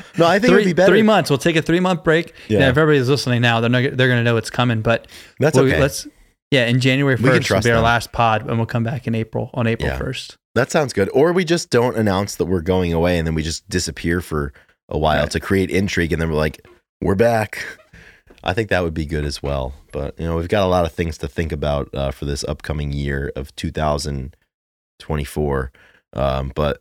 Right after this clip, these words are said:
Speaker 1: we gotta close the book on twenty twenty-three first. Uh, Ethan, let's get into our Spotify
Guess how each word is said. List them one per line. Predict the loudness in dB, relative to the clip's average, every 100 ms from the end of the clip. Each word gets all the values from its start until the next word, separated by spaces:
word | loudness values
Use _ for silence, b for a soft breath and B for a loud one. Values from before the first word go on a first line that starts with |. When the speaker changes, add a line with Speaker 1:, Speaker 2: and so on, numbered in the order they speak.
| -4
Speaker 1:
we | 0
gotta | 2 2
close | 2 2 2
the | 0
book | 0 0
on | -2
twenty | -2 -2
twenty-three | -2 -2 -2 -2 -2
first. | -2 -2 -2 -2 -2
Uh, | 0 0
Ethan, | -2 -2 -2
let's | 0 -2
get | 0 0
into | 0 -2 -4 0
our | -2
Spotify | -2 -2 -2 -2 -2 -4